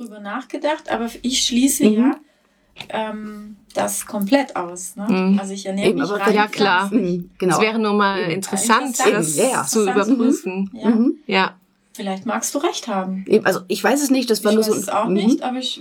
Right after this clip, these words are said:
Speaker 1: möchte auch dieses
Speaker 2: Mhm.
Speaker 1: Experiment nicht
Speaker 2: <laughs>
Speaker 1: machen.
Speaker 3: <laughs> Ja, das sowieso. <laughs>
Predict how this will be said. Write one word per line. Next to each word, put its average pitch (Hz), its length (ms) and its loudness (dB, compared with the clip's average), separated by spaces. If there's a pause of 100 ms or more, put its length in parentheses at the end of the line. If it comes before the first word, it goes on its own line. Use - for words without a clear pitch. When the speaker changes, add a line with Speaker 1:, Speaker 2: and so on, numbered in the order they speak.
Speaker 1:
möchte 240 540 -4
auch 240 200 -2
dieses 233 280 -2
Speaker 2:
Mhm. 226 60 8
Speaker 1:
Experiment 262 560 0
nicht 349 180 2
Speaker 2:
<laughs> 277 100 0
Speaker 1:
machen. 330 380 2
Speaker 3:
<laughs> 339 1040 0
Ja, 233 240 4
das 359 200 0
sowieso. 214 560 0
<laughs> - 40 -6